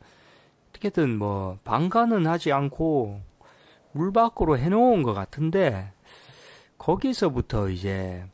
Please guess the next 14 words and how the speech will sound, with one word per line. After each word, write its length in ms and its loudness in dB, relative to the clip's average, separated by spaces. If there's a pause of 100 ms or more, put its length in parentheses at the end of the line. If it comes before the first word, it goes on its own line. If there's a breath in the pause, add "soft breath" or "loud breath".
(1600)
뭔가가 600 0
문제가 400 0
일어난 380 -2
것 120 -16
같습니다, 500 -10
이게. 640 -10 (1040 soft breath)
그래서 260 -8 (120)
다시 460 -4
또 80 2
휴대폰 580 0
말씀을 520 2
드려야 320 -2
되는 240 -8
것이 540 -6